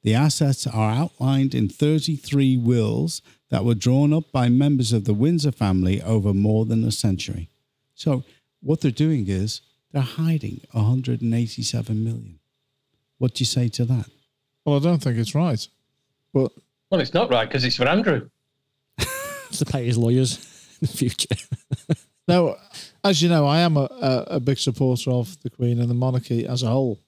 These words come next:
Speaker 2: Um, I do feel actually there is a time for looking at, um, the amount of palaces and various things like that that are utilised by the royal family. And I actually do believe that some of these, um, properties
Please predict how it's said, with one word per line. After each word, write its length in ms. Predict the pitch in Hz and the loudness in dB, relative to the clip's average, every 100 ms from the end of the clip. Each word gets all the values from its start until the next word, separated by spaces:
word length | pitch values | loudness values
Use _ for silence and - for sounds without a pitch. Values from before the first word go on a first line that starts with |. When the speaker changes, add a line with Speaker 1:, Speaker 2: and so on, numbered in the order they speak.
| _ | _
Speaker 2:
Um, 360 | 123 120 123 - 131 | -2 -2 -2 -4 -4
I 100 | 127 | -2
do 340 | 151 139 120 | 0 0 -2
feel 400 | - 135 123 117 | -2 0 0 0
actually 360 | 120 - 127 120 | -6 -4 -2 0
there 140 | 120 | 0
is 100 | 117 | 0
a 60 | 120 | -2
time 340 | - 120 120 | 0 2 2
for 400 | 120 127 120 120 | 0 0 2 0
looking 320 | 127 120 - | -2 -4 -2
at, 160 | 123 120 _ - | -4 -4 _ -4
um, 340 | 127 120 120 120 _ _ _ _ _ - | -2 0 -2 -8 _ _ _ _ _ -4
the 100 | 135 | 0
amount 380 | 123 127 120 120 | 2 0 0 -4
of 160 | - | -4
palaces 580 | - 127 120 - 123 117 | -2 -2 0 0 0 0
and 220 | - 127 | -2 -2
various 320 | 127 123 123 - | 0 0 0 -2
things 280 | 127 123 123 | -2 -2 -2
like 160 | 123 | -2
that 260 | 139 131 - - | -2 -4 -6 -8
that 160 | 139 - _ | -6 -6 _
are 220 | 127 120 | 0 2
utilised 640 | 120 139 - 120 117 113 - | 2 0 0 -2 0 -2 -2
by 140 | 110 | -2
the 80 | 110 | 0
royal 180 | 110 107 | -2 -4
family. 380 | - 123 123 - | -6 -6 -6 -6
And 120 | 123 | -4
I 120 | 131 143 | -2 -2
actually 320 | 127 - 123 | -4 -4 -2
do 260 | - 139 | 0 0
believe 680 | 120 127 123 127 104 127 - _ _ _ _ _ _ _ - | 2 0 0 0 -2 -4 -8 _ _ _ _ _ _ _ -6
that 120 | 135 | -4
some 260 | - 151 131 | -2 -2 0
of 80 | |
these, 340 | 127 120 - - _ | 0 0 -2 -6 _
um, 540 | 117 117 113 113 113 - - | -2 0 0 0 -4 -10 -4
properties 800 | 127 117 127 - 107 135 - | -2 -2 -6 -4 -2 -2 -4